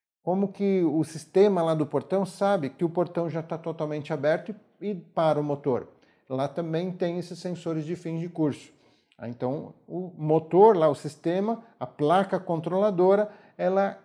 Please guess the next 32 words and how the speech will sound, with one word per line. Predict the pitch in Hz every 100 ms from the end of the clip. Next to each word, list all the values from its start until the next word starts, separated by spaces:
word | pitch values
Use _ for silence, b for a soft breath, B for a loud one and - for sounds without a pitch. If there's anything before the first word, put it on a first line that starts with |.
| _ -
ligada | 151 190 170 175 147 135
nesse | 135 156 185
sensor, | 175 214 202 202 220 220 B B
sabe | - - 226 208 165
que | 160
o | 170
motor | 165 160 156
chegou | 139 - 220 185 190
no | 190
final, | 196 233 202 190 196 -
então | 196 185 165
ele | 165 170
desliga | 151 147 143 143 143 147 B B B
o | 151
motor | 156 156 143 147 165 165
e |
para | 160 - 127 131
por | - 160
ali. | 147 92 - _ _ _ _ _
Tá | 117
bom, | 120 208 240
Charles? | - 214 160 107 - - b b
Basicamente | 151 175 180 - 165 180 185 202
é | 170
isso | 160 160
pra | 175 170
você | 170 - 160
fazer | 165 143 143
a |
sua | 143 156
cortina | - - 156 147
funcionar. | 151 147 180 143 92